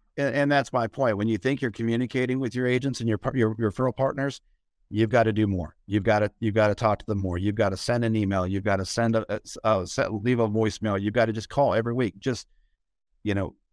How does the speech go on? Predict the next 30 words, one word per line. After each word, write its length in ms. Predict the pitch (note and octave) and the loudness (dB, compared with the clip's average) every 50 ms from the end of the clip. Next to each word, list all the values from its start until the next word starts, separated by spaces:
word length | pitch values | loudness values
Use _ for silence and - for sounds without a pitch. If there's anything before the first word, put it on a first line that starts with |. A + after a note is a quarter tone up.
| _ _ _ | _ _ _
you 180 | - A#2+ A2 A2+ | -2 0 0 2
gotta 340 | G2+ A#2 A#2+ B2 A#2+ A#2+ A#2 | 4 4 4 6 4 4 2
go 200 | G#2+ A#2+ A#2 A2 | 4 4 2 4
through 160 | - - A2+ | 2 0 -2
the 80 | A2 G#2+ | -2 0
grind. 360 | G2 G#2 G2 F#2+ F#2+ F2+ E2 - | 0 0 0 0 -2 -4 -6 -8
You've 120 | F#2+ F#2+ | -6 -2
gotta 240 | F#2+ G2+ G#2 G#2 G#2+ | 0 0 0 0 -2
be, 220 | G2 A2+ A2 A#2 | -2 -2 -2 -2
they've 240 | A2+ A2+ A#2 A#2 G#2+ | 0 0 -2 -2 0
gotta 260 | A2+ A2+ A2+ A2 G#2+ | 0 0 2 2 0
know 300 | G#2 G#2+ A2+ A2+ A#2+ A#2+ | 0 0 0 2 0 2
that, 160 | A2 A2 G2+ - _ _ _ _ | 0 0 -2 -4 _ _ _ _
that 180 | - G#2+ G#2+ - | -2 0 0 2
they 160 | - G#2+ A2 G#2+ | 0 2 2 2
are, 40 | A2+ | 2
you 240 | A2 G#2+ A#2 A#2 A2+ | 0 0 2 2 4
are 120 | G#2+ G2+ | 4 2
one 240 | G2+ G#2 A2 A2+ A2+ | 2 2 2 2 0
call 240 | - A2+ G#2 G2+ G#2 | 2 2 2 2 2
away. 320 | G#2 G2+ F#2 E2 D#2 D#2+ - | 2 0 0 -2 -4 -4 -2
You're, 240 | G2 G#2 G2+ G2+ | -2 0 0 0
you're 220 | F#2+ G2 G2+ A2 A2 | 0 2 4 4 4
available, 560 | G#2 G2 G#2+ G#2+ G#2+ G#2+ G2+ A2 A2 G#2+ - _ - | 4 4 2 2 2 2 2 0 0 0 -4 _ -4
you 80 | G#2 | -2
know, 160 | G#2 G2+ G2+ G2+ - _ _ _ _ _ _ _ _ | -2 0 -2 -4 -8 _ _ _ _ _ _ _ _
not 220 | - F#2 F#2+ E2+ - | -6 -4 -4 -4 -4
twenty-four 420 | - A2+ A#2 A2+ A2 G2+ A#2 G#2+ G#2+ | 0 0 2 2 2 0 0 -2 0
seven, 400 | - B2+ A#2 B2+ C3+ D3+ D3 B2+ | 2 2 2 4 4 2 0 2
but 200 | A#2 G#2 G2+ | 2 0 0